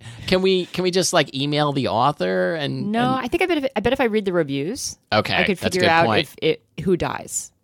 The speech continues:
Speaker 1: Did you read any reviews?
Speaker 2: I did not.
Speaker 1: Okay.
Speaker 2: But I wanna make a bet.
Speaker 1: Oh, oh, what's the, what are the terms?
Speaker 2: Okay. Um, you make me a dozen of those peanut butter cookies
Speaker 1: Mm-hmm.
Speaker 2: if you lose. I think Jackson does not die.
Speaker 1: Okay, what do I get if I win and he does die?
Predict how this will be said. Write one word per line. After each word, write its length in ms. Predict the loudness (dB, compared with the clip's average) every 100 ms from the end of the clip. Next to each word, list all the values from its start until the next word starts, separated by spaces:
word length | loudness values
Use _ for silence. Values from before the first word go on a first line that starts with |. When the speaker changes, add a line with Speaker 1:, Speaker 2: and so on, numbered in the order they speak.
| _ -4
Speaker 1:
Did 200 | 2 4
you 60 | 4
read 140 | 4
any 160 | 2 0
reviews? 360 | 0 -2 -2
Speaker 2:
I 40 | -2
did 180 | -4 -2
not. 240 | -4 -4 -4
Speaker 1:
Okay. 260 | -2 -4 -6 -10 2
Speaker 2:
But 320 | 4 4 -2 _ 2
I 80 |
wanna 140 | 2 2
make 160 | -2
a 60 | -2
bet. 260 | -2 -4 -10 -20 _ _ _ _ _ _ _ _
Speaker 1:
Oh, 120 | 0 4
oh, 100 | 2 2
what's 260 | 2 0 0
the, 220 | 0 2
what 160 | 2 4
are 40 |
the 80 | 2
terms? 420 | 0 -4 -8 -16 _
Speaker 2:
Okay. 220 | -2 -2 -4 _ _ -10 0
Um, 540 | 4 4 4 2 -2 -10 -10
you 340 | -4 -2 0
make 220 | 0 -2
me 260 | -2 -2 -4 -4
a 80 | -6 -6 2
dozen 380 | 4 4 0
of 60 | 0
those 140 | -2 -2
peanut 200 | -4 -4
butter 160 | -6
cookies 500 | -6 -8 -8 -8 -10 -6
Speaker 1:
Mm-hmm. 240 | -2 -2 -4 _ _
Speaker 2:
if 140 | -10
you 140 | -6 -4
lose. 600 | 0 0 -2 -4 -6 -6 _ -8
I 120 | -6
think 260 | -4 -8 -4
Jackson 360 | -2 -2 -6
does 160 | -6 -6
not 160 | -8 -10
die. 320 | -12 -12 -8 -4
Speaker 1:
Okay, 220 | 0 0
what 240 | 2 2
do 80 | 4
I 100 | 2
get 280 | 2 -2 -2
if 160 | -6
I 80 | -6
win 400 | -2 -2 0 -2
and 100 | -6
he 80 | -6
does 300 | -2 -2 -4
die? 260 | -8 -8